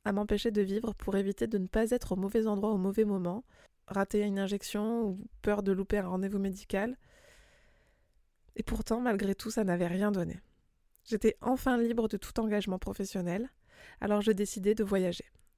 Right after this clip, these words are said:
J'acceptai un déplacement pour un reportage en Afrique du Sud en novembre et on bookait des billets pour décembre, pour Los Angeles, ma ville porte-bonheur. Et puis, ce qui devait arriver arriva.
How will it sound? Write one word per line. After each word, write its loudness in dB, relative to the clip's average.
J'acceptai 0
un 0
déplacement -2
pour -4
un 0
reportage -2
en 0
Afrique -4
du -10
Sud -4
en 2
novembre -2
et 2
on 4
bookait -2
des 0
billets 0
pour -4
décembre, -4
pour -4
Los 0
Angeles, -6
ma 0
ville 0
porte-bonheur. -4
Et 2
puis, -4
ce -4
qui -4
devait 2
arriver 0
arriva. -4